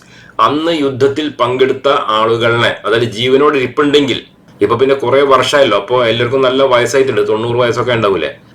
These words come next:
അപ്പൊ അങ്ങനത്തെ ആളുകൾ, ആ സൈനിക ഓപ്പറേഷനിൽ പങ്കെടുത്തവർക്കൊക്കെ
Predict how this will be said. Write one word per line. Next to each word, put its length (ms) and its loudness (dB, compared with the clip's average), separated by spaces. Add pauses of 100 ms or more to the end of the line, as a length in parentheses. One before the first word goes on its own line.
(120)
അപ്പൊ 160 0
അങ്ങനത്തെ 480 0
ആളുകൾ, 420 2 (260)
ആ 120 2
സൈനിക 580 0 (400)
ഓപ്പറേഷനിൽ 760 0
പങ്കെടുത്തവർക്കൊക്കെ 1120 -2